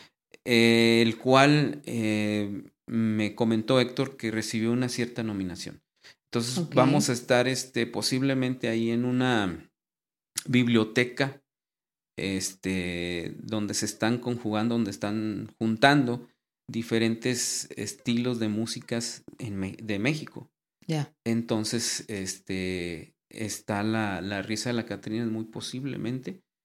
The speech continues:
Speaker 1: en unos días se vaya como parte de ese bagaje cultural. Entonces, pues, para nosotros es importantísimo y es una alegría muy grande.
Speaker 2: Sí, claro, es, es, es como el,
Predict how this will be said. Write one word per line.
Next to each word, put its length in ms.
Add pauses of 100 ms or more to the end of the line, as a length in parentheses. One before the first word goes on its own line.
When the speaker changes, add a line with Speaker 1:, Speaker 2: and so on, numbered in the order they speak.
(460)
Speaker 1:
en 240
unos 220
días 460
se 240
vaya 320
como 300
parte 360
de 100
ese 420 (480)
bagaje 480
cultural. 540 (1040)
Entonces, 380
pues, 140
para 220
nosotros 440
es 580 (580)
importantísimo 800
y 100
es 120
una 120
alegría 300
muy 120
grande. 260
Speaker 2:
Sí, 200
claro, 460
es, 400 (240)
es, 540
es 420
como 480
el, 560